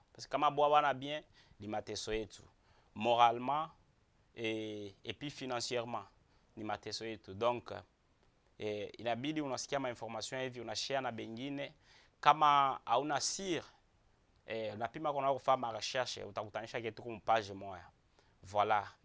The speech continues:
Et puis, commentaire yenu ni lazima sana. muna komante, ma numero yetu iko hapa chini unapita. Eh, adresse yetu ya website muko nayo.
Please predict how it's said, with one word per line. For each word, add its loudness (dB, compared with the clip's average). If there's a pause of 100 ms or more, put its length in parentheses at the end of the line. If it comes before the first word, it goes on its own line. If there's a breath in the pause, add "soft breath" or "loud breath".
Et -4
puis, -6
commentaire -2
yenu -2
ni -6
lazima -4
sana. -8 (580 soft breath)
muna -8
komante, -6
ma -6
numero 0
yetu -6
iko -2
hapa 0
chini -8
unapita. -6 (400 soft breath)
Eh, -6 (420)
adresse 0
yetu 0
ya 2
website -2
muko -6
nayo. 2